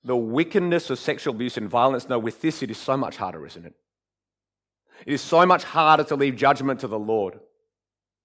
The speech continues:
But God promises that the day is coming where he will bring everything to light.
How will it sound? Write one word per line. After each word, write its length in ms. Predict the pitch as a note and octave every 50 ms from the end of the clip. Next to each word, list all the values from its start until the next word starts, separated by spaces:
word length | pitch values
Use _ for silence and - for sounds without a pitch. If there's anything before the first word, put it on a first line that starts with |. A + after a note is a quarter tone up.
| _ _ _ _ _ _ _ _ _ _ _ _ _ _ _ _ _ _ _ _ _ - - _
But 180 | - C#3+ C3+
God 320 | B2 E3 E3 F#3+ A3 A3 A3
promises 560 | - G3+ F#3+ G3 G3 G3 F#3 - D#3+ D3 -
that 140 | C#3+ D#3 B2+
the 80 | C#3+
day 300 | D3 B2+ D3 D3+ F3+ F3+
is 120 | E3+ D3+ -
coming 340 | - - E3+ E3+ E3 D#3 C#3+
where 140 | C3+ C3
he 80 | B2+ D3+
will 140 | D#3 D3+ D3
bring 240 | A#2 C#3 C#3 C3+ A#2+
everything 440 | C3+ C3 B2 C#3+ C3 - B2+ A#2+
to 100 | A2+ -
light. 280 | A#2 G2 F#2+ E2+ E2+ -